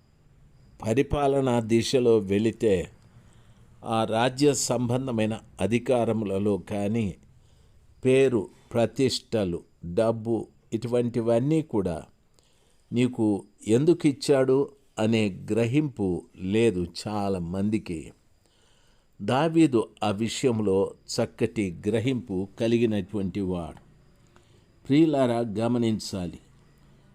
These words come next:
వాక్యము సెలవిస్తాది. సమూయేలు ప్రవక్త దగ్గర బాలుడైన సమూయేలు, ఆయన యెహోవా ఎదుట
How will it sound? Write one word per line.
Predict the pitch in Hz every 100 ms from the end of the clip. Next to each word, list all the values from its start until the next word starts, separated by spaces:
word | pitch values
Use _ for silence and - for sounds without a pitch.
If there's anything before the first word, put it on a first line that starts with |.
| _ 101
వాక్యము | 135 156 - 156 131
సెలవిస్తాది. | 101 - 117 107 98 - - 85 80 _ _ - _ _ _ _ _ _ _ _ _
సమూయేలు | - - 143 165 175 160 127
ప్రవక్త | 101 - 113 113 127 - 113
దగ్గర | 87 98 95 107 104 85 73 _ 85
బాలుడైన | 87 113 127 147 117 107 101 92
సమూయేలు, | - 110 110 113 101 98 87 73 - _ _ _ _ _ _ _ _ _ _ 117
ఆయన | 117 110 104 85 85 - _ _
యెహోవా | 113 127 160 156 135 117
ఎదుట | 104 104 117 110 92 80